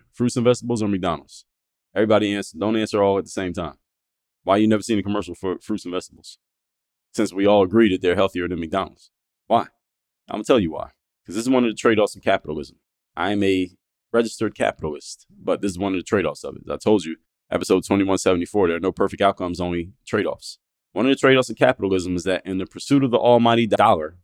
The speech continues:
people will tell you what you wanna hear and what will make them money, even to your physical detriment. This is true. The health industry, food industry, whatever you wanna call it,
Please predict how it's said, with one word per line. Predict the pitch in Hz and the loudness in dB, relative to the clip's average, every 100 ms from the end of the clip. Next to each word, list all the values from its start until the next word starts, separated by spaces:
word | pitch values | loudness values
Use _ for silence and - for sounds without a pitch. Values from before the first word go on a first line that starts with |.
| _ _ - | _ _ 0
people | 135 127 | 2 4
will | 113 | 2
tell | - 135 | 4 4
you | 127 | 4
what | 113 117 113 | 6 4 4
you | 110 | 2
wanna | 120 123 | 4 2
hear | 104 92 92 | 2 0 -2
and | 87 90 | -4 0
what | 101 | 0
will | 92 | 0
make | 98 120 - | 2 2 2
them | 120 | 0
money, | 113 117 98 92 | 2 2 2 -2
even | 107 120 113 | -2 0 0
to | - 113 | -2 -2
your | 101 127 113 92 95 104 - | 2 4 6 4 -2 -10 -4
physical | 113 92 90 87 - - | -4 -4 -4 -6 -6 -4
detriment. | 101 - 73 - _ - _ _ _ _ | -4 -4 -14 -16 _ -20 _ _ _ _
This | 101 | -16
is | 80 | -8
true. | - 87 _ - | -2 -2 _ -12
The | - | -4
health | 107 107 | -4 -2
industry, | 98 - 98 92 98 _ _ _ _ _ _ | -6 -4 -4 -4 -4 _ _ _ _ _ _
food | _ - 120 110 | _ -2 0 0
industry, | - 101 95 - 92 | -2 -4 -4 -2 -2
whatever | 90 95 | 0 0
you | 101 101 | 0 -2
wanna | 98 | -2
call | 95 101 101 | 0 0 0
it, | 95 | -2